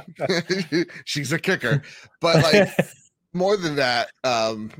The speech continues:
Speaker 1: more than your mother's fierce lovemaking, it's, it, you know, it, it, I had trouble actually sitting and having my knee bent. So, like, it, I had to play, like, very sparsely, and it ju-, it just sucks 'cause I'm having so much fun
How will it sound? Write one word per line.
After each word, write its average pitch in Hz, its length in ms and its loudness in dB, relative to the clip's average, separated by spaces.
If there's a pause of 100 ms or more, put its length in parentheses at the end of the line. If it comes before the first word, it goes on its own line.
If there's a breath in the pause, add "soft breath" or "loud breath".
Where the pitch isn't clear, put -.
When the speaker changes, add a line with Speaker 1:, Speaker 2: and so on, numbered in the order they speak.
(160)
Speaker 1:
more 127 180 -6
than 147 160 -6
your 135 80 -8
mother's 127 320 -6
fierce 117 260 -10
lovemaking, 127 760 -8
it's, - 480 -12 (680 soft breath)
it, 107 200 -2
you 127 100 -4
know, 107 220 -4
it, 110 180 -8
it, 135 160 0 (180)
I 117 80 0
had 160 280 -2
trouble 127 320 -2
actually 104 380 -4
sitting 117 560 -4 (520)
and 98 100 -4
having 110 280 -4
my 98 100 -4
knee 98 200 -8
bent. 127 340 -4 (340 soft breath)
So, 127 240 -2
like, 117 340 -4
it, 131 200 0
I 135 160 0
had 135 300 -4
to 127 180 -6 (260)
play, 127 240 -6
like, 117 200 -8
very 120 680 -4 (680)
sparsely, - 920 -4 (320 soft breath)
and 113 120 0
it 110 80 -2
ju-, 120 260 -2
it 127 120 -2
just - 260 -6
sucks 180 260 -4
'cause 131 180 -10
I'm 123 80 -10
having 120 360 -8
so 123 400 -6
much 120 280 -8
fun 110 500 -8